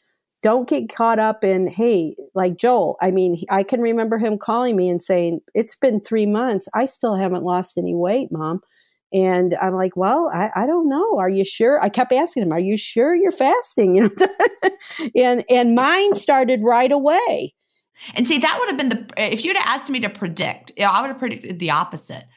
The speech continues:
Speaker 2: I would have predicted Joel would have lost weight quickly, you know, as the,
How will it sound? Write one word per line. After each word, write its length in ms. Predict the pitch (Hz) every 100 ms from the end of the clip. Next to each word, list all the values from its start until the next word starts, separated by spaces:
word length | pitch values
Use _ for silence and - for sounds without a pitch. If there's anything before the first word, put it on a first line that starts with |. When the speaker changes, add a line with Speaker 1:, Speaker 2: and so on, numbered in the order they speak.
| _
Speaker 2:
I 120 | -
would 80 | 190
have 100 | 226
predicted 460 | 233 202 196 196 175
Joel 320 | 196 233 262
would 100 | 240
have 120 | 185
lost 380 | 175 165 160 -
weight 280 | 165 156 -
quickly, 400 | - 165 170 160
you 140 | 190
know, 120 | 165 156
as 220 | 156 151
the, 220 | 156 147